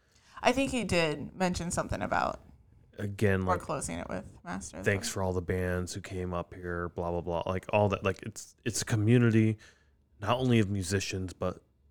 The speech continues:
Speaker 2: the fans and the band itself is a community, right? Like, we're here to have a good time. We're not here to hate.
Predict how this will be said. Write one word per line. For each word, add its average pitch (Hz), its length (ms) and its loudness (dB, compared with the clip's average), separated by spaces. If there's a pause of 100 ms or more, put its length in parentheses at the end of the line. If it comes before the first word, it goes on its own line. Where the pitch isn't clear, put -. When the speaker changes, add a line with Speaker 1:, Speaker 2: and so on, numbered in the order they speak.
(440)
Speaker 2:
the 107 120 0
fans 101 680 0
and 95 460 -2
the 98 140 -2 (520)
band 92 320 0
itself - 640 -6
is - 120 -8
a 95 60 -10
community, - 540 -14 (120)
right? 90 280 -4
Like, 92 180 -4 (1600)
we're 110 80 -2
here 113 160 10
to 107 60 6
have 104 140 6
a 98 40 0
good 92 160 -2
time. 85 340 -6
We're 90 80 -4
not 95 160 0
here 92 140 0
to 87 100 -2
hate. 85 300 -4